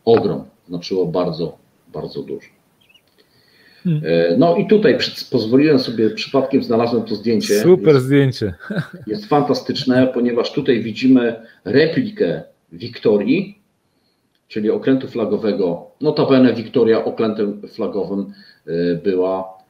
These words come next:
Speaker 1: w zasadzie jest do dzisiaj, nie wiem, czy wszyscy wiecie, e, z-,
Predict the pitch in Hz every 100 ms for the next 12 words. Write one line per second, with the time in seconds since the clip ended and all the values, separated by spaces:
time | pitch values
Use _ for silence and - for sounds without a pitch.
0 | _ 101 113 - 104 107 104 101 135 147
1 | - 87 85 82 80 - 92 - - 85
2 | 85 - 113 - - _ _ - 80 82
3 | 80 80 76 - 90 -